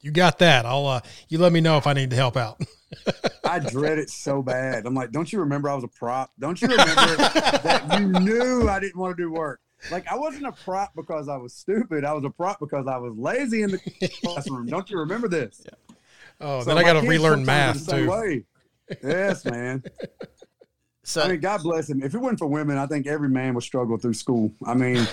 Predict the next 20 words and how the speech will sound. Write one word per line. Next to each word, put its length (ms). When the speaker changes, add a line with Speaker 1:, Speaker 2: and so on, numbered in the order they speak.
Speaker 3:
<laughs> 180
Speaker 2:
my 160
wife, 400
man, 220
she, 340
when 140
we 100
were 100
dating 340
in 100
college, 360
I 40
mean, 100
she 180
made 540
me 80
do 160
my 100
homework. 460
So 300